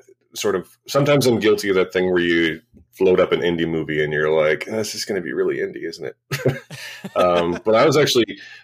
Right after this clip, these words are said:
pres-, pleasantly surprised by how well conceived and well put together this film is. And the last fifteen minutes, um, the last fifteen minutes are kinda stunning.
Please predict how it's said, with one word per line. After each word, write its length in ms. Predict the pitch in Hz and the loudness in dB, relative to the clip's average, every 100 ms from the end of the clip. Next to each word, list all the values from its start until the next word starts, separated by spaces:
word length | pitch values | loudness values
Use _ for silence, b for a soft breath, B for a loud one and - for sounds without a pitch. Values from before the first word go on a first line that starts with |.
| B _ | B _
pres-, 380 | 127 123 123 101 | 2 2 2 -2
pleasantly 640 | - 139 143 139 110 113 | 0 2 4 2 2 0
surprised 800 | 107 95 - 95 104 87 80 - | 0 -2 -2 2 4 4 2 -2
by 480 | 87 82 82 80 80 - | 0 2 4 2 2 -2
how 680 | - 90 87 85 87 85 - | -4 0 2 2 2 0 -4
well 420 | 92 92 95 98 | -2 4 6 4
conceived 640 | 98 92 - 90 87 78 | 2 0 0 0 0 -2
and 280 | 73 80 78 | -2 -4 -4
well 240 | 80 80 78 | -2 -2 -2
put 180 | 85 - | -6 -6
together 400 | 80 78 76 73 | -4 -2 -2 -4
this 160 | 73 | -6
film 300 | - 82 78 | -4 -2 -2
is. 280 | 76 73 71 | -2 -4 -6
And 220 | - 87 | -4 -2
the 60 | 90 | 2
last 460 | 92 101 110 - - | 4 4 2 -2 -6
fifteen 380 | - - 101 90 | -4 -2 0 2
minutes, 540 | 85 85 - - - b b b b _ _ _ _ - | 2 0 -2 -6 -10 b b b b _ _ _ _ -4
um, 540 | 82 80 76 71 71 _ _ _ _ _ _ _ _ _ _ _ _ _ _ _ | 0 2 0 -4 -8 _ _ _ _ _ _ _ _ _ _ _ _ _ _ _
the 100 | 110 | 2
last 240 | 101 107 - | 4 4 0
fifteen 300 | 117 110 95 | 0 0 2
minutes 280 | 87 80 | 2 0
are 300 | 90 78 76 - | 0 0 -2 -8
kinda 300 | - 95 82 | -2 0 0
stunning. 440 | - 78 67 71 | -2 -6 -6 -12